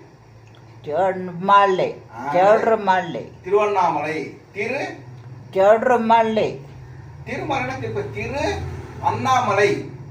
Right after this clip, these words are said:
Speaker 1: திரு அண்ணாமலை.
Speaker 2: ஆ. யார் யார் வருவா உன்னை பார்க்கறதுக்கு வீட்டுக்கு அப்போ?
Speaker 1: ராஜா ஃபண்டு.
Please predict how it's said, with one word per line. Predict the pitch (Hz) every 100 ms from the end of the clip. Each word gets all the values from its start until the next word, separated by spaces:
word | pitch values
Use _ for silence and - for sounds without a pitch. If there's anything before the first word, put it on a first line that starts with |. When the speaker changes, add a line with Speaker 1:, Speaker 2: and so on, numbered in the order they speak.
| - -
Speaker 1:
திரு | 185 196 214 214 208
அண்ணாமலை. | 170 175 196 202 196 190 185 185 143 -
Speaker 2:
ஆ. | 131 143 147 143 127 110 104 - - - - - -
யார் | 185 254
யார் | 262
வருவா | 240 233 226
உன்னை | 196
பார்க்கறதுக்கு | 196 208 202 202
வீட்டுக்கு | 202 190
அப்போ? | 175 180 175 175 - - - - - _ - - _ - - - - - - -
Speaker 1:
ராஜா | 156 156 170 180 196 180 160 -
ஃபண்டு. | 170 165 185 185